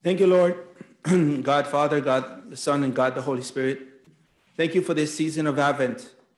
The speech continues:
Help us understand that sometimes our richness does not, uh, equal to how many gifts we have in, around our Christmas tree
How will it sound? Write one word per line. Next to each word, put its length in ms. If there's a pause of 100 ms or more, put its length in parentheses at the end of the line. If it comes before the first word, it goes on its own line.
(460)
Help 180
us 100
understand 580
that 220
sometimes 760 (680)
our 540
richness 540
does 240
not, 420 (560)
uh, 560 (680)
equal 600 (200)
to 500
how 80
many 240
gifts 300
we 100
have 420
in, 380
around 340
our 80
Christmas 460
tree 260